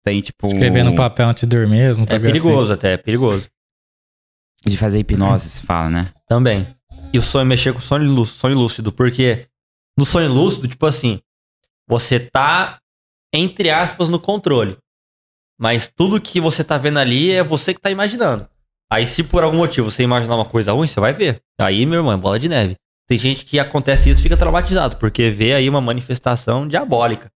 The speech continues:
Speaker 3: Vê aí todos os medos da pessoa manifestado de uma vez só. A pessoa traumatiza na hora.
Speaker 1: Que é
Speaker 3: Mu-,
Speaker 1: fácil
Speaker 3: muita
Speaker 1: de
Speaker 3: gente tem experiência assim.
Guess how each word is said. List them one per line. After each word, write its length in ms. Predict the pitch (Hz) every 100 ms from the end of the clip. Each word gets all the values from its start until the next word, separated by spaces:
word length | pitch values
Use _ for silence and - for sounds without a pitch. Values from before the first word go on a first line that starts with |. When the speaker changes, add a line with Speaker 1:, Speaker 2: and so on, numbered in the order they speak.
| _ _ _ _ _ _
Speaker 3:
Vê 160 | 113 127
aí 140 | 123
todos 400 | 123 - 120 139
os 120 | 143
medos 380 | 123 110 117 131
da 100 | 123
pessoa 400 | 123 117 - 123
manifestado 480 | 139 143 139 131 139
de 40 | 135
uma 120 | 156
vez 180 | 165 190
só. 100 | 113
A 40 |
pessoa 240 | 101 98 104
traumatiza 460 | 117 131 123 139
na 120 | 127
hora. 260 | - 113 98 - _ _ _ _ _ _ _ _ -
Speaker 1:
Que 80 |
é 40 | 117
Speaker 3:
Mu-, 60 | 117
Speaker 1:
fácil 120 | 117
Speaker 3:
muita 220 | 131 196
Speaker 1:
de 60 | 165
Speaker 3:
gente 100 | 170
tem 100 | 180
experiência 440 | 160 180 175 156
assim. 280 | 202 139 107